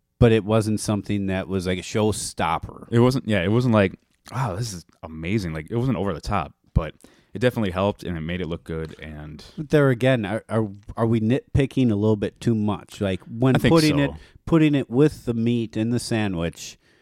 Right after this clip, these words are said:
Speaker 1: did it complement it well?
Speaker 2: I think it did.
Speaker 1: You know what I mean? 'Cause I, are we discrediting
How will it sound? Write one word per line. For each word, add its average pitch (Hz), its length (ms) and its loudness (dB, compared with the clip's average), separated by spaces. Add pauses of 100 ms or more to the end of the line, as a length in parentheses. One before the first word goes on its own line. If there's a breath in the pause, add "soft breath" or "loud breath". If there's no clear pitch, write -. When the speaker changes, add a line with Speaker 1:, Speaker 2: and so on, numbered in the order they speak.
(140 soft breath)
Speaker 1:
did 110 120 0
it 117 60 0
complement 92 640 -2
it 69 160 -12
well? 71 300 -16 (280)
Speaker 2:
I 151 60 -6
think 170 160 2
it 202 80 -2
did. 69 280 -10 (340 soft breath)
Speaker 1:
You 156 140 6
know 156 100 6
what 143 100 6
I 135 60 4
mean? 127 280 0
'Cause 117 260 0
I, 127 160 -4 (120)
are 123 100 4
we 131 120 8
discrediting 117 880 4